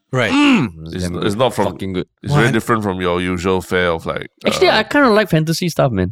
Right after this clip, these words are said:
Speaker 3: I thought you were Crazy Rich Asians, Single Inferno,
Speaker 2: <laughs>
Speaker 3: Singles Inferno, that kind.
Speaker 2: Singles Inferno once in a while, yes.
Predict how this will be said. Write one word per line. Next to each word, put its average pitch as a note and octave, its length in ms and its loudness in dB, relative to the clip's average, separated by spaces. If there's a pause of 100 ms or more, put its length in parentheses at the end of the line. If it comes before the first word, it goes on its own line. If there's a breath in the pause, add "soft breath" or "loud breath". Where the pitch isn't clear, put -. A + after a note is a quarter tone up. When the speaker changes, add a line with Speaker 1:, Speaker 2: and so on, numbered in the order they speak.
Speaker 3:
I - 80 -4
thought - 180 2
you C3 80 4
were A#2 160 4
Crazy C3 320 2
Rich C3+ 220 2
Asians, A#2+ 420 4
Single - 240 4
Inferno, A3+ 1120 4
Speaker 2:
<laughs> - 0 -
Speaker 3:
Singles B3 400 2
Inferno, G#2+ 580 2
that G#2+ 160 2
kind. - 260 -2
Speaker 2:
Singles G#3 440 2
Inferno F3+ 480 4
once D#3 240 4
in C#3 80 4
a A#2 80 4
while, B2 240 6
yes. G2 560 2